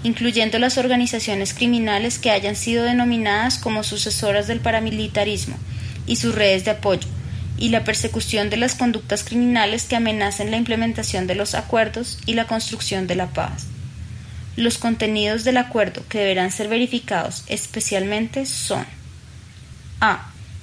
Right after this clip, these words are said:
Medidas de protección, seguridad personal y colectiva. B.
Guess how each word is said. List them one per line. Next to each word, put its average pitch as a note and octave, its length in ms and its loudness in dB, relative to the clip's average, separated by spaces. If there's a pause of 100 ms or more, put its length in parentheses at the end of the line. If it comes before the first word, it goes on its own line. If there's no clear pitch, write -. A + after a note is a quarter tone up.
(100)
Medidas A3+ 420 4
de B3+ 80 2
protección, B3 760 0 (380)
seguridad A3 600 2
personal A3+ 600 0 (120)
y B3 100 -4
colectiva. A3+ 580 -2 (1300)
B. G3 340 2